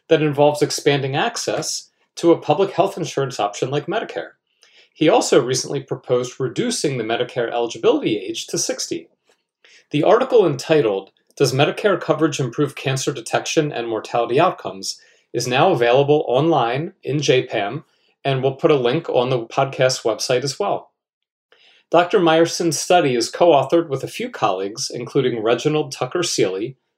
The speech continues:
Dana Goldman, and Darius Lakdawala. Please enjoy this episode and stay well.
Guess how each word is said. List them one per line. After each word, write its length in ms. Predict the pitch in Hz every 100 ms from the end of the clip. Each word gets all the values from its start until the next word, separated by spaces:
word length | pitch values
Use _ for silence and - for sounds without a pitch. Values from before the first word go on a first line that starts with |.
| -
Dana 300 | 117 113 160
Goldman, 540 | 151 104 107 107 131 - _
and 160 | 127 127
Darius 400 | 120 117 113 110
Lakdawala. 680 | 110 101 - 95 87 80 82 _ _ _ _ _ _ _ -
Please 240 | 170 196
enjoy 320 | 190 131 147
this 200 | 147 156
episode 520 | 147 - 143 196 208 185
and 120 | 123
stay 240 | - 131
well. 360 | 113 92 85